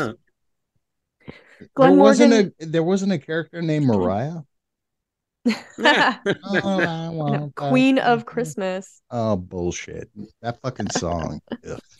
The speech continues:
Speaker 2: I actually have not heard it played, you know, excessively this season. I feel like maybe people are using more restraint this year. I don't know, but I haven't heard,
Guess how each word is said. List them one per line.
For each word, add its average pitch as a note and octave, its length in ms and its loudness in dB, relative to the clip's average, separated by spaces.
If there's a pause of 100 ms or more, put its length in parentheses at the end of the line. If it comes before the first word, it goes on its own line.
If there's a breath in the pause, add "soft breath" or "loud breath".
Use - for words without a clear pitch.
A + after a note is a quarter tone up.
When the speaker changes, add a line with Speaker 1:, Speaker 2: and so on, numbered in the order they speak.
(1080 soft breath)
Speaker 2:
I C#4 80 4
actually F#4+ 240 2
have E4 120 -4
not D4+ 240 2
heard C#4 240 0
it C#4 340 0
played, B3+ 500 -2
you A3 140 -8
know, F#3+ 240 2
excessively A3 720 -4
this F3 180 -6
season. E3 380 -6
I E3+ 40 -2
feel F#3+ 180 -4
like F#3+ 160 -2
maybe F#3+ 260 0
people A3+ 260 2
are A3 60 6
using A3 300 2
more G#3 180 0
restraint A3 540 -4
this E4 200 -6
year. F4+ 240 2
I G3+ 120 4
don't G3+ 140 4
know, D#3+ 140 0
but F#3 140 0
I G#3+ 60 4
haven't A#3 260 2
heard, G#3 240 2